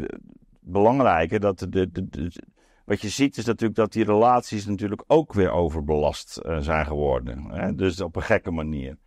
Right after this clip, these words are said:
En dus dat, dat juist omdat je alles uit dit leven moet halen en, eh,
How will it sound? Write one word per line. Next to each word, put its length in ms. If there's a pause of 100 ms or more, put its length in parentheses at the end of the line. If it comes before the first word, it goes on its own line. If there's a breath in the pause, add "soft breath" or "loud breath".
(320)
En 160
dus 160
dat, 300
dat 400
juist 560
omdat 400
je 300
alles 300
uit 120
dit 200
leven 400
moet 140
halen 640 (320)
en, 540
eh, 840